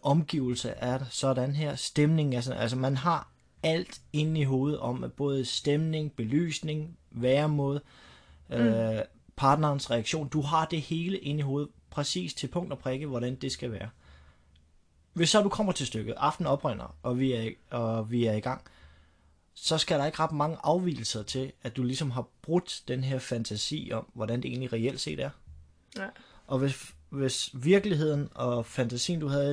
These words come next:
Speaker 1: inde i hovedet, ikke lige helt spiller op til hinanden, så kan det faktisk godt have en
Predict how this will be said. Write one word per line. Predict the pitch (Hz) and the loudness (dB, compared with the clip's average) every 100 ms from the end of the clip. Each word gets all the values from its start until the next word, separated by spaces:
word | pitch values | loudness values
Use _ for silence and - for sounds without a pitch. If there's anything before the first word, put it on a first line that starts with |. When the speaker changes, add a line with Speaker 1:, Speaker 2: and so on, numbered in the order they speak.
| 143 | 0
Speaker 1:
inde | 131 147 | 0 2
i | |
hovedet, | 135 135 151 - | 0 0 -4 -6
ikke | 139 143 156 175 _ _ _ _ _ _ _ _ _ | -2 -2 0 -4 _ _ _ _ _ _ _ _ _
lige | - 165 165 | -8 0 2
helt | 147 151 | 2 -2
spiller | - 127 117 | 0 2 2
op | 131 | 0
til | 143 | -2
hinanden, | 120 110 120 - - - | -2 0 -2 -8 -20 -16
så | - | -8
kan | 139 160 | -2 0
det | 147 | 0
faktisk | 139 135 | -4 -2
godt | 143 - | -2 -2
have | |
en | 143 | -4